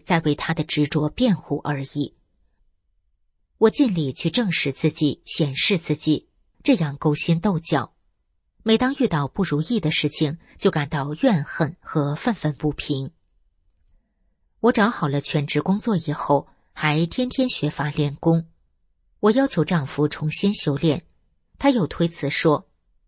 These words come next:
我要跟他在一样的工作和岗位才能理解他。这时，师父的一段法在我头脑中显现出来。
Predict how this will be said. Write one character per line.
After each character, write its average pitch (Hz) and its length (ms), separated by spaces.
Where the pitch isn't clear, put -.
我 214 120
要 247 120
跟 247 180
他 247 180
在 240 160
一 147 200
样 220 220
的 139 100
工 202 220
作 190 180
和 147 160
岗 139 340
位 220 280
才 - 180
能 143 180
理 143 200
解 143 220
他。 - 360
这 311 160
时， 139 400
师 - 200
父 165 120
的 143 120
一 147 140
段 208 220
法 - 360
在 185 160
我 139 120
头 147 240
脑 143 180
中 156 220
显 143 240
现 147 240
出 - 180
来。 147 280